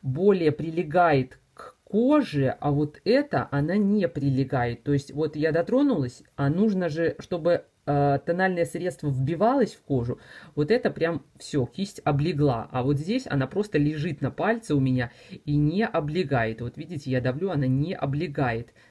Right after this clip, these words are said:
Твердая, я так как будто наталкиваюсь на какую-то твердость. А кисть Кайлин, она облегает очень классно, она такая подвижная, как зубная щетка. Это очень жесткая, очень твердая. Вот это вот прям,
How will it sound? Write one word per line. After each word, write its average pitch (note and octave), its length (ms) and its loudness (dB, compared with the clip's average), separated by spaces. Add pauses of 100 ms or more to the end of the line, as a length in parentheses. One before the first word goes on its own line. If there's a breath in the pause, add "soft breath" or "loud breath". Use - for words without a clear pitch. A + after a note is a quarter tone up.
(140)
Твердая, D3 380 4
я B2+ 80 2
так - 140 -10
как F3 200 -4
будто F3+ 220 -2
наталкиваюсь D3+ 640 0
на D3 100 -4
какую-то E3+ 400 -4
твердость. A#2 460 -6 (360 loud breath)
А C#3 100 -2
кисть - 320 -6
Кайлин, F#3 460 0
она C#3 220 0
облегает C3+ 1000 -2
очень B2+ 360 -2
классно, D#3+ 560 -2
она C#3 160 0
такая C#3 260 0
подвижная, C#3 680 -2
как C#3 160 -2
зубная C#3+ 380 0
щетка. - 440 -6 (300 loud breath)
Это G3+ 220 -2
очень D3+ 420 0
жесткая, D#3 520 -4
очень D#3 380 -4
твердая. B2 520 0
Вот A#2+ 160 -8
это B2 180 -8
вот D#3 240 -6
прям, C#3 300 2